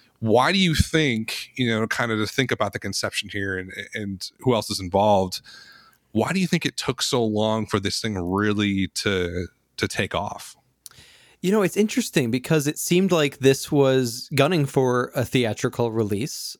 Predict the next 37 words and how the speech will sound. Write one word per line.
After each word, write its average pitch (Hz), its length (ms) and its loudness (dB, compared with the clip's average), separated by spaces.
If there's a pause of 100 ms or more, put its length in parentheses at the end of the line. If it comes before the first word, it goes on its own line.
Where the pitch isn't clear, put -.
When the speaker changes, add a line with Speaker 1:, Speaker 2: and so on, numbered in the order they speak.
(100)
Speaker 2:
traditionally, 120 720 -2
right? 123 240 0
Pre-pandemic. 127 1000 -2 (380)
Um, 101 520 -4 (520)
and, 120 640 0 (200)
uh, 123 240 -2 (100)
why, 135 520 2 (340)
you 127 100 4
know, 120 140 4
it 113 100 -4
suddenly 127 280 2
came 127 220 -2
out 123 100 2
of 117 60 -2
nowhere. 170 380 2
Like, 151 160 2
it 139 160 -2
did 165 220 4
seem 196 260 2
like 180 220 0
maybe 120 560 2 (320)
he, 151 160 4
you 139 60 6
know, 135 60 2
he 127 160 0
got 135 200 2
a 143 40 2
lot 123 280 2
of 123 80 0
eyeballs 123 560 2
on 131 220 0
The 113 60 0
Highwaymen 147 800 0
last 151 360 -4
year, 160 320 -2 (400)
and 127 180 2
Speaker 1:
Yeah. 117 120 2